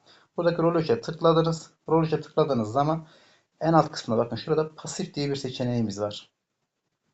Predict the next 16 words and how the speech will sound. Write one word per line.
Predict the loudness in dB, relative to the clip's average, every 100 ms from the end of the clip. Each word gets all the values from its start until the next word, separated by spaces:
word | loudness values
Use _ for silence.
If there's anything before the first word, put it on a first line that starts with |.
| _ _ _ _ _
Pasif | -14 -14
seçeneğine | -10 -2 2 2 2
tıkladığınız | -2 0 4 4 4 4
zaman | 4 4 0 -4 _ _
buraya | 0 0 0
pasif | -4 -4 -6
gelecek. | -4 -4 -6 -12 -16 _ _ _ _ _ _ _ _ -2
Eğer | 2 2
buraya | 4 2
pasif | 2 -4 -6 -10
gelirse | -4 -2 0 0 -2 -2 -12 _ _
ana | 0 2
ekrandan | 2 2 2 2 -2
bu | -4
buton | -4 -4 -6 -8 _
kalkar. | 2 4 4 -2 -4